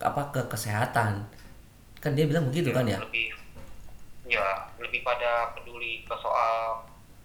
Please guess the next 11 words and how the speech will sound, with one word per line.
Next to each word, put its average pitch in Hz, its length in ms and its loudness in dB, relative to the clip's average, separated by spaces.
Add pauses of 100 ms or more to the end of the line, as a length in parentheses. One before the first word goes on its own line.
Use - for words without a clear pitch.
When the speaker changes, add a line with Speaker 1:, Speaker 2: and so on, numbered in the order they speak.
(160)
Speaker 2:
eh, 120 160 0
penanganan 113 500 2 (320)
rudal 123 400 0
ya. 110 120 -2 (560)
Speaker 1:
Iya. 120 440 8 (560)
Speaker 2:
Daripada, 107 400 -6 (600)
daripada 113 320 0
penyakit 107 480 2
kayak 107 180 2
gitu, - 260 -6
eh, 127 100 2